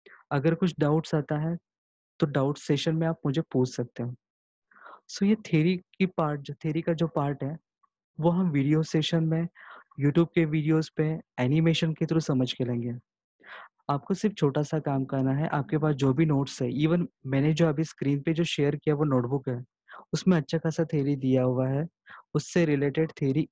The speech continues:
एक बार read कर लो, समझ लो, बाकी आप खुद से लिख सकते हो। और एक और चीज़ मैं आपके साथ share करता हूँ कि remember कि suppose किसी question का weightage है around, uh, five marks,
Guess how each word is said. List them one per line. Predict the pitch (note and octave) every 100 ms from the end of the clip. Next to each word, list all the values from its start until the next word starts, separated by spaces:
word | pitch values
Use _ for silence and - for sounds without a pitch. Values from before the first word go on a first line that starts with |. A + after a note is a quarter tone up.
| -
एक | D3 D#3
बार | D3+ D#3
read | D3 C3 B2+
कर | C3
लो, | B2 D3+
समझ | - - C3 C#3 C#3
लो, | C#3+ D#3+ -
बाकी | C3 - D#3
आप | D3+ -
खुद | C3
से | - D3+
लिख | C3 C3
सकते | - A#2+ - B2+
हो। | B2+ - _ _ _ - - - - - -
और | C#3+ C#3+ -
एक | D3+ D#3+
और | F3+
चीज़ | F3+ F3
मैं | F3
आपके | D3 D#3+
साथ | E3
share | D3+ - C#3
करता | C3+ C3 B2 C3
हूँ | C#3+ -
कि | - D#3 D#3
remember | D3 D3 E3+ F3+ F3 - _ _ -
कि | D#3
suppose | - D#3+ E3+ F3 D#3+ - - _ _ _ -
किसी | D#3 D#3+
question | D#3 C#3+ D#3+
का | D#3 E3
weightage | C#3+ C3+ D3+ C#3+
है | D3+
around, | C#3+ D3+ D3
uh, | D#3+ D#3+ - - - _ _ _ - D3
five | C#3
marks, | C3+ B2 - -